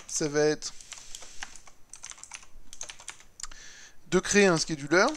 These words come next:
on se souvient que c'est important, que je vais appeler,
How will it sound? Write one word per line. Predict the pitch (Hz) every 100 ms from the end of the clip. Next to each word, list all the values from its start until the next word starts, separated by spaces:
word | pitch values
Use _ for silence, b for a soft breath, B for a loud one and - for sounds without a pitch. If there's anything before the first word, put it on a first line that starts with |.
| - 156
on |
se | 123
souvient | 147 156 170
que |
c'est | 135
important, | 127 139 127 160 240 339 - - - _ - - - - - - - - - B B B B B B B - -
que | 170 165
je | 147
vais | 143
appeler, | 135 151 151 151